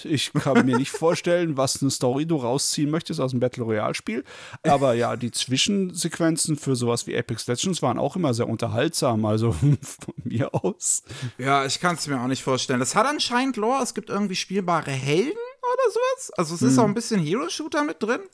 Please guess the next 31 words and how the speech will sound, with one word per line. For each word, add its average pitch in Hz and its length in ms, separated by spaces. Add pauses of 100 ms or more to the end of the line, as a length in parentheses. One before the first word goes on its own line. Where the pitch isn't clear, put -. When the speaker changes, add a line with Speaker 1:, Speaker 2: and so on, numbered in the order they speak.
(420)
Speaker 1:
Okay. 139 300
Speaker 2:
So, 175 180
wenn 190 100
man 202 140
auf 175 160
dem, 175 280
auf - 160
dem 165 120
YouTube-Kanal 214 640
von 226 220
denen 226 280
geht, 214 240
dann 170 100
gibt's 156 160
da 202 80
auch 156 160
sehr 165 260
hochwertig 185 480
produzierte 160 600
Anime-Trailer 208 920
irgendwie 196 380
für 185 160
neue 143 300
Seasons 220 640
und 151 300
neue 143 260
Helden 180 440
und 156 140
sonst - 280
irgendwie 202 340
was. 226 380